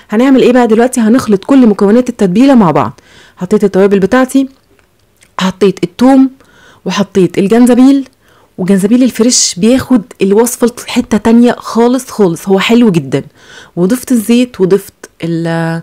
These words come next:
الزبادي، وهقلب كويس جدًا، وضفت كمان عصير الليمون. هخلطهم كلهم مع بعض كويس، وكده التتبيلة بتاعتي بقت جاهزة.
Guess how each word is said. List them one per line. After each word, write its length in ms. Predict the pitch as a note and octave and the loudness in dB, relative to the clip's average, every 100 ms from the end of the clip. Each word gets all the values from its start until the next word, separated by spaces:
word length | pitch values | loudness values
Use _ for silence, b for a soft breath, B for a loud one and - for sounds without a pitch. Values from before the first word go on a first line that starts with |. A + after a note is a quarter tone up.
| B B B B B B B B B B B B _ - | B B B B B B B B B B B B _ -6
الزبادي، 640 | G3 F3 G#3 C4+ A#3 C#4 C4 - | -2 2 4 4 4 2 0 -4
وهقلب 440 | F#3+ F#3+ A#3 B3+ - | -4 -2 2 2 2
كويس 260 | A#3 A3+ | 0 0
جدًا، 300 | G#3 G#3 B3 | -2 0 2
وضفت 260 | G3 A#3 - | 2 0 -2
كمان 300 | G#3 A#3 A#3+ | 0 2 0
عصير 420 | G#3 - A#3 - | -2 0 0 2
الليمون. 400 | G#3 F3 D3 D3 - _ _ _ _ - | 2 2 0 -6 -14 _ _ _ _ -12
هخلطهم 420 | G#3 A#3+ C#4 C#4 | -4 -2 0 2
كلهم 300 | A3+ A#3 B3+ | 2 4 4
مع 100 | A#3 | 4
بعض 220 | A#3 B3 | 2 0
كويس، 440 | A#3 B3+ C#4+ D#4+ G#3 | 0 0 0 -2 -4
وكده 220 | A3+ A#3+ | -2 -2
التتبيلة 400 | A#3+ F#3+ G#3+ B3+ | -2 -2 0 0
بتاعتي 380 | B3 B3 B3 A3 | 0 -4 -2 -2
بقت 160 | G#3 | -2
جاهزة. 380 | F#3 D#3 D3 A#2 | -2 -4 -4 -8